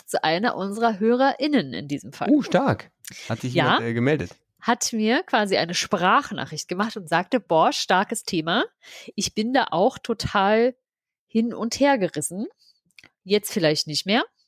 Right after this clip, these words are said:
Speaker 2: <laughs>
Speaker 1: Und meinte, dass sie sich halt damals total hat belatschern lassen.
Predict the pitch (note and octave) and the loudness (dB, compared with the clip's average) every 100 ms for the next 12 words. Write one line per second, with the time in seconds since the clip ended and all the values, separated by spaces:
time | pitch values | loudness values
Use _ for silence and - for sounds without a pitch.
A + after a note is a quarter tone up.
0 | - C3+ C#3+ A#2+ - A2 - - - - | 0 2 2 0 -6 -14 -16 -20 -20 -4
1 | - C#4 F4 G#3 G3+ C#4 - D3+ F3+ G4+ | 0 2 0 0 2 2 0 0 2 -2
2 | _ _ _ _ - G#3+ C#4+ G#3+ A#3+ - | _ _ _ _ -2 0 2 2 2 2
3 | G#3+ F#3+ D#3 E3+ G3+ C4 G#4+ - - _ | 2 2 0 0 0 0 -2 -8 -12 _
4 | - F#3+ - G3+ A#3 G#3+ G#3 G#3 - - | -10 -6 0 2 2 2 0 0 -4 -8
5 | _ _ _ _ - D#3 F3+ A3 E3+ B2+ | _ _ _ _ 0 2 2 2 0 0
6 | C3 - F#3 | -2 -2 -4